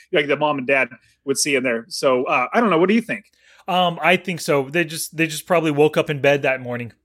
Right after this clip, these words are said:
Speaker 2: and just with, you know, none the wiser, just don't remember at all trying to go visit their grandson. And speaking of grandson, the funniest <laughs> thing was Grandma said, "The most important thing to a teenage boy is his grandparents." <laughs> I don't know about that, buddy. Kids don't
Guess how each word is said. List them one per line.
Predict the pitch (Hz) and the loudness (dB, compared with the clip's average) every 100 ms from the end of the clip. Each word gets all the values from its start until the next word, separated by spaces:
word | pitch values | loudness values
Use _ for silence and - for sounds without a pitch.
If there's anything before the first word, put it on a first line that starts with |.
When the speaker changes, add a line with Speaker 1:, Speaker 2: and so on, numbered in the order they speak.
| _ _ | _ _
Speaker 2:
and | 143 135 | -10 -8
just | - | -4
with, | 151 147 - | 0 0 0
you | 156 | -2
know, | 143 | -2
none | 127 135 156 160 156 | -4 -12 -4 2 2
the | 156 | 4
wiser, | 143 135 135 135 139 | 4 4 4 2 -2
just | 127 110 | -6 -6
don't | 147 143 | -4 -4
remember | 135 135 139 135 | -6 -2 0 2
at | 131 | 4
all | 135 139 | 6 4
trying | 131 147 135 | 2 -4 -4
to | 127 | -2
go | 127 | -4
visit | 123 127 135 | -4 -6 -6
their | 123 | -6
grandson. | 120 127 131 - - - - | -4 -4 -2 -6 -8 -18 -6
And | 185 175 | -4 -2
speaking | - 294 294 | 0 0 0
of | 190 | -2
grandson, | 165 180 190 - 165 | 2 4 2 0 -2
the | 151 | -2
funniest | - 214 233 226 - | -2 -4 0 -2 -2
<laughs> | |
thing | 247 - 262 | -4 -2 0
was | 220 165 | 0 -2
Grandma | 151 180 202 190 | -2 -2 2 2
said, | 180 190 156 - - - | 0 2 0 0 -14 -8
"The | - | -2
most | 247 196 208 | 2 2 0
important | 160 208 196 185 | -2 -2 -2 -2
thing | 226 208 | -2 -2
to | 226 | -2
a | |
teenage | 196 233 262 208 | -2 0 0 -2
boy | 180 302 233 | 2 4 6
is | 175 | 4
his | 240 | 0
grandparents." | 202 269 302 214 202 139 123 - | -4 -2 -2 -2 -4 -4 -8 -14
<laughs> | 254 302 339 233 - - - - - | -12 -10 -2 -2 -2 -10 -20 -20 -6
I | 233 277 | 0 2
don't | 240 | 4
know | 226 | 4
about | 196 180 160 | 6 4 4
that, | 180 226 | 2 4
buddy. | 151 151 - - - 180 | 2 0 -4 -10 -20 -14
Kids | - 294 240 196 | -4 -2 0 2
don't | 233 233 | 2 2